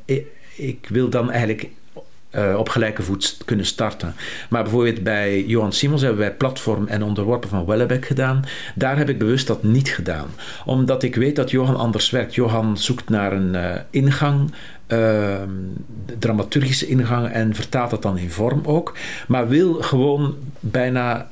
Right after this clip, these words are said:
in blijds-, in totale open, als een open kind bijna op de vloer gaan kijken wat er gebeurt.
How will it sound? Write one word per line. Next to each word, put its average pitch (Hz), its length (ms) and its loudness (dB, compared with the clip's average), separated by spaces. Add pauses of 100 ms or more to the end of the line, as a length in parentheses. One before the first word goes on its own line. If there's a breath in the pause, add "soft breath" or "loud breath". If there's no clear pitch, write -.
in 110 500 0
blijds-, 113 580 0 (100)
in 113 280 2
totale 143 680 0
open, 135 520 2
als 113 180 -2
een - 100 -2
open 151 280 0
kind 151 260 0
bijna 127 280 0 (300 loud breath)
op 113 160 0
de 104 100 2
vloer 127 400 4 (320 loud breath)
gaan 123 260 -2
kijken 135 320 0
wat 120 160 -2
er - 60 -4
gebeurt. 90 560 0